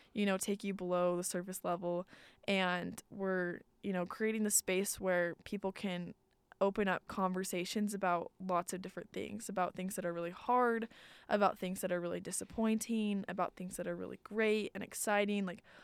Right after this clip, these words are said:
lots of different things. And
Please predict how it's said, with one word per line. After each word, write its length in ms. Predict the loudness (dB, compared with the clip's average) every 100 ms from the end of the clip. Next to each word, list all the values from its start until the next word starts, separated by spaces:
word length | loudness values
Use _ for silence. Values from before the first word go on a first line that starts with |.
| -8
lots 420 | -2 6 8 8 2
of 140 | -4
different 420 | -6 -6 -12 -8
things. 380 | -8 -6 -8 -10 -16 -20 -10
And 360 | -2 0 0